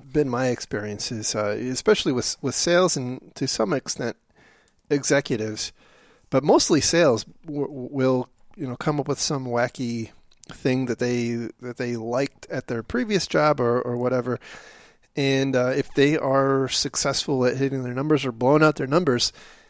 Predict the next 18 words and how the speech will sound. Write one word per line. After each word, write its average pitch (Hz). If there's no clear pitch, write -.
you 131
know, 120
and 123
you, 143
you 135
know, 117
you, 123
you 143
try 143
to 120
put -
them 135
back 123
in 117
the 110
box, -
you 185
know, 117